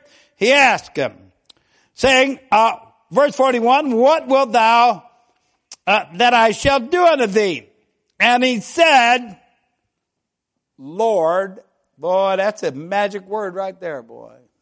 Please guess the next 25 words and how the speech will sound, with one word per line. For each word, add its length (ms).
He 120
recognized 720
him 160
for 280
who 180
he 140
is. 240
And 200
he 80
said, 260
"Lord, 680
that 160
I 220
may 200
receive 440
my 240
sight." 500
And 200
Jesus 400
said 180
unto 180
him, 380
"Receive 480
thy 220
sight. 800